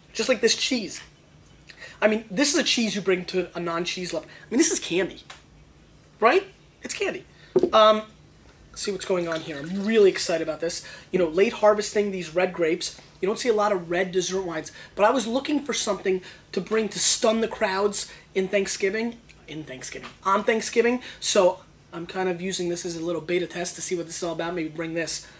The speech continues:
Let's give it a little bit of a sniffy sniff. Smell this. Um, is that insane? Um, I don't know if it's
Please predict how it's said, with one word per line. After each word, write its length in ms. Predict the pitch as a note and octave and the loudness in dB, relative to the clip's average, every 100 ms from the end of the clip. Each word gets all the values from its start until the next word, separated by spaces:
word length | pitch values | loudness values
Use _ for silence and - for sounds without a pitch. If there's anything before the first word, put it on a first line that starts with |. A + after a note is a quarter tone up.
| - | -18
Let's 160 | - | -12
give 100 | - | -6
it 60 | E3+ | -2
a 40 | |
little 120 | E3+ E3 | -2 0
bit 80 | |
of 60 | E3+ | -2
a 60 | E3 | -2
sniffy 300 | - F3 D#3 | -4 -4 -6
sniff. 200 | D#3 C3 - - - - - - - - - - - - - - - - - - - - - - - - - - - - - - - - - - - - - | -10 -14 -18 -20 -20 -20 -20 -20 -20 -20 -20 -20 -20 -20 -20 -20 -20 -20 -20 -20 -20 -20 -20 -20 -20 -20 -20 -20 -20 -20 -20 -20 -20 -20 -20 -20 -18 -18 -10
Smell 360 | - - - - | -8 -8 -12 -12
this. 240 | - - - - - - - - - - - - - - - - - - - - - - - | -16 -18 -16 -12 -12 -14 -20 -20 -20 -20 -20 -20 -20 -20 -20 -20 -20 -20 -20 -20 -20 -4 4
Um, 380 | G#3+ G3+ G3+ - - - - - - - - - - - - - - - - - | 6 6 2 -6 -18 -20 -20 -20 -20 -20 -20 -20 -20 -20 -20 -20 -20 -20 -20 -2
is 120 | - | -2
that 160 | F3 D#3 - | -2 -6 -12
insane? 480 | E3 - E3+ E3+ G3+ - - - - - - - - - | -10 -4 -2 -2 -4 -10 -20 -20 -20 -20 -20 -20 -6 2
Um, 240 | F#3+ G3 - | 2 2 -4
I 80 | G3 - - - - - - - - - | -12 -10 -10 -8 -10 -14 -16 -18 -20 -6
don't 100 | D4+ | 0
know 80 | F4 | 0
if 100 | G#3 | 0
it's 320 | E3 - - | -4 -8 -12